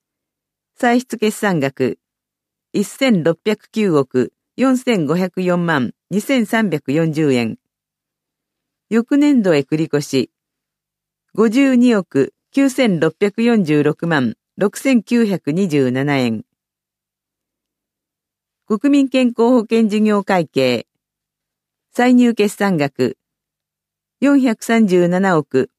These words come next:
二千六百七十八万三千三百八十六円。歳出決算額、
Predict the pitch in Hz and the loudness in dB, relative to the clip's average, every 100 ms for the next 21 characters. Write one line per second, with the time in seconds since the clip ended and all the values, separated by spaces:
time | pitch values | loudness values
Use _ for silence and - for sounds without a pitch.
0 | _ _ 175 220 277 254 170 165 - 196 | _ _ -2 -2 2 2 2 -2 -2 -4
1 | 196 196 214 151 143 139 147 170 170 120 | -2 0 0 0 0 -2 -6 -4 -2 -2
2 | - _ _ - 262 262 262 202 202 220 | -4 _ _ -6 0 0 0 -2 -2 -2
3 | 175 151 135 143 160 170 170 160 156 160 | -2 -4 -6 -6 -6 -4 -2 -2 -2 -2
4 | 135 120 - _ _ _ _ _ _ _ | -2 -2 -6 _ _ _ _ _ _ _
5 | _ _ _ _ _ 254 254 254 - 220 | _ _ _ _ _ -2 0 -2 -4 -4
6 | 226 214 202 143 143 127 120 | -2 -2 0 0 -2 -2 -4